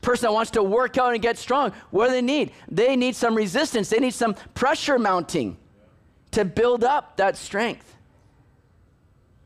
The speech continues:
And man, we would be just a bunch of softies weeping and wailing over every little bit of adversity if God didn't build in us through thlipsis,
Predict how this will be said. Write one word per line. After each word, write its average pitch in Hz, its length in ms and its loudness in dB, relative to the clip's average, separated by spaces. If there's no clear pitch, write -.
And 170 80 -4
man, 190 160 0
we 240 140 0
would 214 180 -2
be 202 120 -2
just 180 180 -4
a 165 60 0
bunch 185 300 -4
of 147 160 0
softies 202 880 -4
weeping 220 560 -2
and 175 160 0
wailing 214 460 0
over 180 480 0
every 240 340 0
little 233 180 2
bit 208 160 0
of 196 60 -2
adversity 165 680 -2
if 180 240 -2
God 190 360 0
didn't 170 300 -4
build 185 420 2
in 160 180 0
us 147 260 -4
through 220 760 0
thlipsis, 180 720 -4